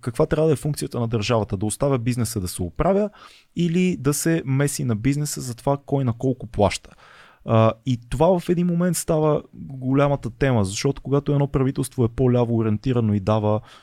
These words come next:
социални помощи, бори се за повишаване на, а, минималния доход и т.н.,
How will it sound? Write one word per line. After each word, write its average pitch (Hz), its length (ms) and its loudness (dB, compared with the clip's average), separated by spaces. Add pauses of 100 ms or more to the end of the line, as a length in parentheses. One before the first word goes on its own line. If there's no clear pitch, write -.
социални 98 500 2
помощи, 95 840 0
бори 101 300 2
се - 180 -4
за 92 120 -6
повишаване 95 720 -2
на, 98 340 -2 (340)
а, 101 140 0
минималния 101 580 4
доход 98 340 -4
и - 60 -20
т.н., 110 380 0